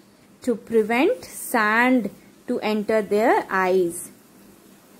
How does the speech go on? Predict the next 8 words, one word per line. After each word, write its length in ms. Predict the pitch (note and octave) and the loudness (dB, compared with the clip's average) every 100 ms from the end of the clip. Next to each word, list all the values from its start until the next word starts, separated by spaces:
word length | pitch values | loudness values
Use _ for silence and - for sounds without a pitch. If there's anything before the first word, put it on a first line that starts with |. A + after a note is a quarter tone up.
| - - - - - - | -20 -20 -20 -20 -20 -4
And 400 | F#3 G3 A#3 F#4+ C5+ - - - - | 0 2 4 2 -2 -10 -20 -20 -2
camel 480 | A#3 G#3 G#3+ D4 C5 - - - - - - - | 2 2 2 4 4 0 -12 -20 -20 -20 -20 -6
can 440 | B3 G3+ G3+ G3 - - - - - | -2 0 -2 -6 -8 -20 -20 -20 -12
store 580 | - - B3+ C4 F4 A4 | -10 4 6 6 4 0
water 520 | A3 G#3+ G#3 - C#4 A#4 - - _ - | -2 2 2 2 2 2 -2 -14 _ -10
in 280 | A#3 A3 G#3 | -6 -4 -2
their 280 | G#3+ G#3 G#3 | 0 0 -4
hump 420 | - G#3 C#4+ | -2 2 2